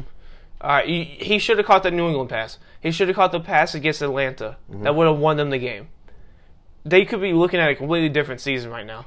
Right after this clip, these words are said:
Speaker 2: Yeah, for sure. Um,
Speaker 1: And
Speaker 2: and look, I think Carson Wentz hasn't played great. I think he has. I think he still has faced some issues. I think he locks on to Zach Ertz a little too much. I think he, you know, he tries to force feed him a little bit too much. We saw that missed throw out of the backfield.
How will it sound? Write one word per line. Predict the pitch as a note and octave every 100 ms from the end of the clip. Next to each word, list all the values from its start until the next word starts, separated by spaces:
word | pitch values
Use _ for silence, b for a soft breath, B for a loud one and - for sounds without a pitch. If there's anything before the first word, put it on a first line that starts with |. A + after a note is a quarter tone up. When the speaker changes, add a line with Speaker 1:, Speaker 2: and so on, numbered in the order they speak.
| -
Speaker 2:
Yeah, | A#2 E3
for | E3 A#2
sure. | D#3 E3+ A#2+ -
Um, | G#2+ C3
Speaker 1:
And | C#3+ C3+ B2+ A2+ - - B B B B B
Speaker 2:
and | D3 D#3
look, | C#3+
I | B2
think | D3 D#3+
Carson | - D3 C#3
Wentz | B2+ B2+
hasn't | A2 A2+
played | G#2
great. | G2 B2+ F#3+ - - -
I | A#2
think | B2 A2+
he | B2
has. | A2 - - G#2+
I | G#2
think | B2 G#2+
he |
still | G2 - A#2 G#2+
has | G#2 G2 -
faced | - A#2 -
some | G2+
issues. | C#3 - C3 A2+
I |
think | A2+ A2
he | A2
locks | A2+ G#2+ A2 A2+
on | A2 G#2+
to | - G#2+ G2+ G2 b b b b
Zach | A2 G#2+
Ertz | A2+ A2+
a |
little | A#2+
too | A#2 A#2+
much. | B2+ C#3+ - -
I | -
think | G#2+ G2+
he, | G#2 G#2
you | F2+
know, | G2
he | G2
tries | A2+ G2+
to | F#2+
force | - A2+ A#2
feed | - A#2+
him | A#2+ B2
a | A#2
little | B2+
bit | B2+ -
too | C3+
much. | C3 C#3 D3 - b b b b
We |
saw | A2+ B2+
that | A2 G2
missed | A2+ A2 -
throw | A2 A#2 A2+
out | A2
of | G#2+
the |
backfield. | G2+ G#2 A#2+ C3+ C3 C3+